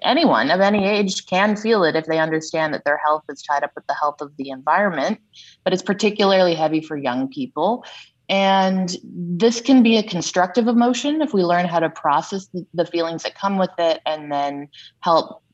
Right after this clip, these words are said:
motivate the kinds of actions that we work towards with other people, or it can become really debilitating and almost impossible to cope with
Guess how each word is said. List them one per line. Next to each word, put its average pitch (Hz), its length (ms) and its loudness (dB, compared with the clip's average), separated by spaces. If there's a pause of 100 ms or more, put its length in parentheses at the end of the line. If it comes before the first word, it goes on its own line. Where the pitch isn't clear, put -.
(160)
motivate 170 640 2
the 165 60 -6
kinds 156 260 -8
of 147 160 -10 (160)
actions 160 600 0
that 160 120 0
we 151 120 -4
work 160 300 -2
towards 147 760 -4
with 151 100 -6
other 131 200 -2
people, 170 640 0
or 302 200 4
it 311 100 -4
can 285 120 2
become 254 260 -2
really 233 200 -4
debilitating 170 720 -6
and 151 240 -6 (320)
almost 165 300 -2
impossible 151 460 -4
to 135 60 -6
cope 147 260 -6
with 135 140 -2